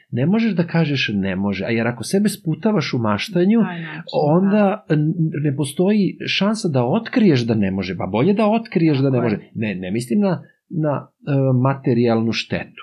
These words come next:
Speaker 2: Ne, ne, ne, razumem
Speaker 1: Nego,
Speaker 2: na šta misliš.
Speaker 1: bar, bar daj da razmišljamo, da pričamo o
Speaker 2: Jeste.
Speaker 1: tome, da
Speaker 2: Da vidimo
Speaker 1: probamo.
Speaker 2: zašto bi to moglo da
Speaker 1: Tako
Speaker 2: može, a
Speaker 1: je.
Speaker 2: zašto bi moglo da ne može.
Speaker 1: Jer da imaš svoj način, niko od nas nije isti.
Speaker 2: Apsolutno.
Speaker 1: Znaš, i onda,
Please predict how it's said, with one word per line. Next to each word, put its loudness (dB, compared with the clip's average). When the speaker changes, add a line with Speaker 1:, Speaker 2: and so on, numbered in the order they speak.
Speaker 2:
Ne, -2
ne, -2
ne, -12
razumem -2
Speaker 1:
Nego, 2
Speaker 2:
na 6
šta -6
misliš. -4
Speaker 1:
bar, 2
bar 0
daj 2
da 4
razmišljamo, 2
da -2
pričamo 2
o 2
Speaker 2:
Jeste. -4
Speaker 1:
tome, 0
da -6
Speaker 2:
Da -8
vidimo 4
Speaker 1:
probamo. 2
Speaker 2:
zašto -2
bi -2
to -2
moglo -2
da -2
Speaker 1:
Tako 2
Speaker 2:
može, -4
a 2
Speaker 1:
je. 4
Speaker 2:
zašto -2
bi -6
moglo -8
da -4
ne -6
može. -6
Speaker 1:
Jer 4
da 4
imaš 4
svoj 4
način, 0
niko -2
od 2
nas 0
nije 4
isti. -4
Speaker 2:
Apsolutno. -8
Speaker 1:
Znaš, 0
i 0
onda, 2